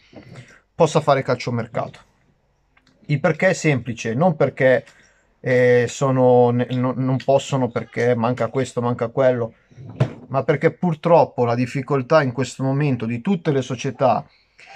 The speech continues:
e l-, soprattutto l'incertezza di sapere quello che succederà sta portando le squadre a non agire in nessun ambito. Quindi, ripeto,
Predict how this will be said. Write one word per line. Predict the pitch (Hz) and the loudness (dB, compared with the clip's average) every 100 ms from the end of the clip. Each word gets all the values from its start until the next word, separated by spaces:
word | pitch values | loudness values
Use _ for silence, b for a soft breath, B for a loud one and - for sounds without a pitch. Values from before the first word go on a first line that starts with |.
| B | B
e | - 147 | -2 0
l-, | 151 | 0
soprattutto | - 175 262 254 | 0 0 0 0
l'incertezza | 147 156 165 - 143 131 247 - 135 | 2 2 2 2 0 2 0 0 -2
di | 127 | -4
sapere | 123 131 196 202 | -4 -4 -2 -2
quello | - 175 180 | 0 0 0
che | 139 139 | -2 -4
succederà | 151 131 170 175 180 165 - B B | -6 -6 -4 0 2 2 0 B B
sta | - 143 | -4 0
portando | 175 160 180 135 | 2 2 2 2
le | 160 | 0
squadre | - 156 151 160 160 | 0 4 4 4 4
a | 127 | 2
non | 143 | 2
agire | 139 123 135 151 | 0 -2 -2 0
in | |
nessun | 127 120 - 127 | -2 -4 -2 0
ambito. | 143 110 104 160 | 0 0 -4 -8
Quindi, | 147 151 123 120 117 _ _ _ - | -4 -2 -2 -4 -6 _ _ _ -18
ripeto, | - 131 123 123 110 175 - | -6 -4 -2 -2 -4 -10 -12